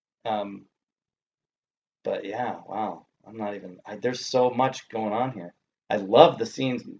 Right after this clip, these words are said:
the scene with Mon Mothma at the dinner party. That was, like, really, really good. And, like, how she's, like, she confirmed that her driver was a Imperial spy, that, uh, basically, like, she knows that she's being watched at every turn.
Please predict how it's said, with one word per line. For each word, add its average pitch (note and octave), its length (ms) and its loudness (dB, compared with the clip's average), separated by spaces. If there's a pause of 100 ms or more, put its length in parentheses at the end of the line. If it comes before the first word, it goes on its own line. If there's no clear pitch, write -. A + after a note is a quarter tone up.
the A2+ 100 0
scene B2 240 -4
with G#2 120 -6
Mon A2 260 2
Mothma A2+ 300 2
at G2 60 -6
the G2+ 60 -8
dinner G#2 260 -4
party. B2 320 6
That A#2+ 200 -2
was, F#2+ 120 -8
like, F2+ 140 -4 (1040)
really, G2+ 600 0
really F2+ 260 -8
good. F2+ 300 -8 (1200)
And, A2+ 120 -2
like, G#2 120 2
how A2 140 2
she's, A2 260 -4
like, G#2+ 260 0 (1000)
she - 240 -2
confirmed A2 580 -2
that G#2 100 2
her G#2+ 120 -4
driver A2 480 2
was A#2 200 6
a A#2 140 6 (240)
Imperial A#2+ 540 2
spy, A2+ 800 4 (560)
that, - 300 0 (120)
uh, F#2+ 80 -2
basically, G#2+ 460 0
like, G2+ 140 -2
she A#2 200 -2
knows A2+ 320 2
that - 120 -6
she's G#2 180 -6
being G2+ 260 -4
watched A2 420 2
at G#2+ 120 -4
every G2+ 200 -6
turn. C3 680 2